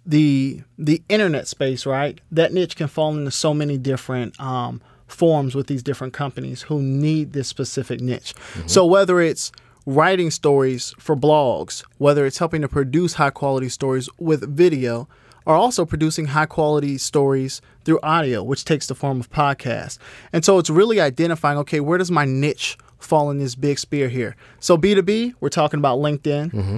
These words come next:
Speaker 1: B two C, we're talking about Facebook. We're talking
Speaker 2: Mm-hmm.
Speaker 1: about Instagram. And, um, even, even Twitter.
Speaker 2: And
Speaker 1: You know,
Speaker 2: Twitter can
Speaker 1: Twitter's
Speaker 2: fall on
Speaker 1: still
Speaker 2: both sides, depending on
Speaker 1: Yeah.
Speaker 2: how you use it.
Speaker 1: It's true.
Speaker 2: Yeah, so I think there's, there's two quick decisions to make. First of all, am I B two B mostly, business to business,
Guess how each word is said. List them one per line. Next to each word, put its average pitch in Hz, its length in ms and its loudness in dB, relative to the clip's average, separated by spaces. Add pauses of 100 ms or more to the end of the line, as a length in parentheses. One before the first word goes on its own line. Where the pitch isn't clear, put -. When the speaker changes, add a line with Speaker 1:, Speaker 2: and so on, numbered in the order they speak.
Speaker 1:
B 160 120 6
two 170 80 4
C, 214 380 -2 (200)
we're 147 80 0
talking 147 380 2
about 131 320 -2 (180)
Facebook. 156 560 0
We're 165 120 -6
talking 143 260 0
Speaker 2:
Mm-hmm. 135 80 0
Speaker 1:
about - 140 -4
Instagram. 151 720 0 (440)
And, 143 420 0
um, 127 520 0 (380)
even, 180 440 2 (140)
even 190 240 2
Twitter. 165 380 -2
Speaker 2:
And 120 100 -6
Speaker 1:
You 147 80 0
know, 147 60 4
Speaker 2:
Twitter 220 100 6
can - 140 0
Speaker 1:
Twitter's 147 100 2
Speaker 2:
fall 135 140 4
on 135 80 4
Speaker 1:
still 123 60 2
Speaker 2:
both 135 160 2
sides, 123 320 2
depending 151 200 2
on 175 60 4
Speaker 1:
Yeah. - 20 2
Speaker 2:
how 135 80 2
you 131 120 0
use 143 200 -2
it. 78 100 -14 (200)
Speaker 1:
It's 143 120 -2
true. 170 320 -2
Speaker 2:
Yeah, 123 220 0
so - 180 2
I 160 40 4
think 165 160 0
there's, 139 180 2
there's 131 160 -4
two - 160 -2
quick 160 180 -2
decisions 147 360 -2
to 113 60 -2
make. 101 200 -2
First 160 240 0
of 123 80 0
all, 107 240 2 (260)
am 127 160 2
I 120 100 4
B 117 140 0
two 113 80 0
B 123 200 2
mostly, 123 340 2
business 117 280 -2
to 107 100 -6
business, 156 400 0